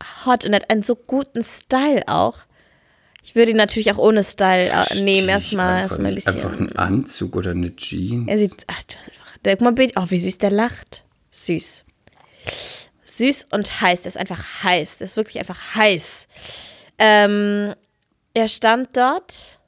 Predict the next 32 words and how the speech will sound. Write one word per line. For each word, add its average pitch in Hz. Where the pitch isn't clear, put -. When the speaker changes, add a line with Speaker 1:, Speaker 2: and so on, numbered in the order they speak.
Speaker 1:
mit -
irgendwelchen 208
anderen 214
Männern 220
zusammen. 269
Speaker 2:
Auch 453
ein -
Speaker 1:
Ich 220
Speaker 2:
defi-, -
Speaker 1:
sehe 247
Speaker 2:
deformiertes 160
Gesicht, -
unten 190
ganz 156
dünn, -
oben 175
wie 135
so 147
ein 139
bisschen 139
so 127
ein -
Alien-Kopf. -
Also 92
Speaker 1:
Also. 202
Speaker 2:
Ich -
bin 92
wirklich -
Speaker 1:
Ja, 214
weil 220
du 262
hast -